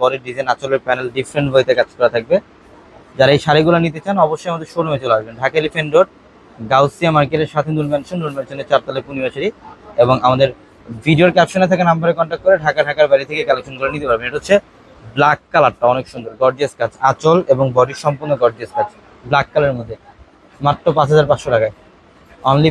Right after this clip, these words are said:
পাঁচ হাজার পাঁচশো টাকায় থাকবে আজকের ভিডিওর প্রত্যেকটা কালেকশন। এটা হচ্ছে পিঙ্ক কালারটা,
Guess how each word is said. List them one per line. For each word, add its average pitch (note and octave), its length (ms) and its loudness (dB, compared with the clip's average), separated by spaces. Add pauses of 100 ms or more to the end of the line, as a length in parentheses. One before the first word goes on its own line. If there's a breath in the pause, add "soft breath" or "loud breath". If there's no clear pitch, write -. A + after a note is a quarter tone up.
পাঁচ D3 160 0
হাজার E3 180 6
পাঁচশো D3 240 -2
টাকায় D#3 200 0
থাকবে D3 220 0
আজকের C#3 260 -4
ভিডিওর C3 220 -6
প্রত্যেকটা C3 360 -10
কালেকশন। A2 320 -6 (1000)
এটা D3 140 2
হচ্ছে C#3+ 220 -4
পিঙ্ক E3+ 220 -2
কালারটা, B2+ 320 -2